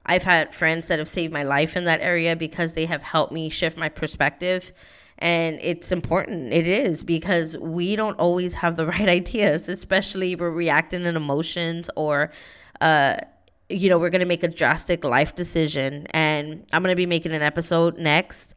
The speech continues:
about something really touching, and it has to do with the changes in our body. You know, uh, like I said, this kind of body image movement thing has been kinda taking over, but it's not really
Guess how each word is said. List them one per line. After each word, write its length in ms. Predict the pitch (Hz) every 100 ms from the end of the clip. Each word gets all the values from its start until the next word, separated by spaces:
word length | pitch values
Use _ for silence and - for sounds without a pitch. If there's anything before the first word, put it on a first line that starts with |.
| -
about 280 | 151 139
something 360 | - 156 165 156
really 240 | 156 165
touching, 580 | 165 156 - 196 214 233 - - - -
and 500 | 156 170 170 165 160 - -
it 140 | 185
has 260 | 190 170 -
to 80 |
do 200 | 180 165
with 160 | 170 170
the 80 | 165
changes 440 | - 170 160 160
in 100 | 151
our 100 | 135
body. 500 | 135 139 - - 165
You 160 | 175 170
know, 340 | 160 147 147 -
uh, 240 | 147 143 139
like 200 | 160 160
I 20 |
said, 280 | 165 165 - _ _ _
this 280 | 175 175 170
kind 240 | - 170
of 120 | 170
body 320 | 160 147 156 -
image 420 | 165 156 - - - - - _ _
movement 560 | 190 196 190 175 175 170
thing 240 | 180 170
has 180 | 185 175
been 180 | - 160
kinda 260 | 156 175 165
taking 380 | - 165 175 151
over, 300 | 143 160 160
but 200 | 156 143
it's 220 | 135 -
not 360 | 147 143 -
really 600 | - 165 147 151 147 -